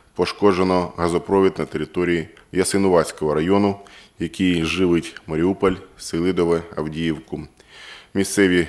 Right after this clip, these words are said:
міліціонери оперативно перекрили всі під'їзди до місця події та забезпечили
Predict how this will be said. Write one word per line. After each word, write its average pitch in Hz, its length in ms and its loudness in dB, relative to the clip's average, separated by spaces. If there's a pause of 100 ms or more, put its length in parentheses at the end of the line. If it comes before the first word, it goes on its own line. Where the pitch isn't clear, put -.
(100)
міліціонери 90 640 2 (180)
оперативно 92 640 -2
перекрили 85 720 0 (500)
всі - 220 -2
під'їзди 90 520 -2
до 87 140 0
місця 80 480 -2 (200)
події 98 560 0
та 82 260 -2
забезпечили 85 800 -2